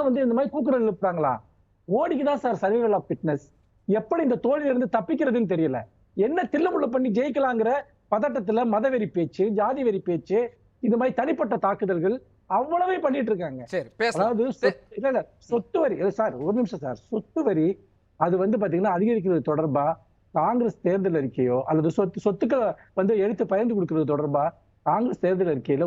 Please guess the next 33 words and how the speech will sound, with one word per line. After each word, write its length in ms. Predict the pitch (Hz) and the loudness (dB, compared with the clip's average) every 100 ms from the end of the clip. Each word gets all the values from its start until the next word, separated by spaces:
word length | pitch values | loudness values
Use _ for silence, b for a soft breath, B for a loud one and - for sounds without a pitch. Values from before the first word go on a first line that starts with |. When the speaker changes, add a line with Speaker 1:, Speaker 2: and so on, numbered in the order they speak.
| 147 | 2
Speaker 1:
ஒரு 160 | 185 220 | 2 2
வரி 140 | 208 220 | 2 0
இருக்கிறதா 300 | 165 170 165 165 | 0 0 0 0
பிரதமர் 260 | 151 160 135 | 0 0 0
காட்டட்டும். 340 | 120 110 - _ _ _ _ _ 165 | -4 -8 -20 _ _ _ _ _ -4
அப்போ 240 | 170 185 180 240 - _ - 185 | -2 0 0 -2 -8 _ -2 0
எவ்வளவு 260 | 302 370 302 254 | 0 0 0 -2
பச்சை 280 | 196 - 254 | -4 -4 -2
பயிர் 220 | 269 247 214 - | 0 0 0 0
சொல்கிறார். 340 | 185 180 147 | 0 0 -2
Speaker 2:
சரி, 60 | - | 4
தொடர்ந்து 240 | 311 330 - | 4 4 0
Speaker 1:
ஆனா, 140 | 277 320 | 0 0
ஆனால் 200 | 240 277 226 | -2 -4 -4
ராஜா-, 240 | 302 233 - _ | -6 -12 -20 _
Speaker 2:
சரி, 120 | 302 | 2
Speaker 1:
ஆனால் 140 | 294 330 | 2 0
Speaker 2:
நம்ம 80 | 285 | 0
Speaker 1:
ராகுல் 180 | 359 349 | 2 4
காந்தி 60 | |
Speaker 2:
பேசலாம், 260 | 370 - 294 | 4 4 2
Speaker 1:
என்ன 0 | |
சொல்றாரு 140 | 254 | 6
Speaker 2:
பேசுவோம், 260 | - - 311 | 6 6 2
Speaker 1:
பாருங்க. 140 | 202 | 4
Speaker 2:
பேசுவோம். 300 | 349 285 302 285 | 4 4 2 4
நேரம் 240 | 359 330 | 6 4
Speaker 1:
ராகுல் 100 | 277 | 4
Speaker 2:
நிறைவு 140 | 294 311 | 4 4
Speaker 1:
காந்தி 140 | 381 | 4
Speaker 2:
பகுதிக்கு 300 | 320 294 285 | 4 4 0
வந்துட்டோம். 300 | 285 277 262 | 2 0 0
மனுஷ 160 | 294 | -2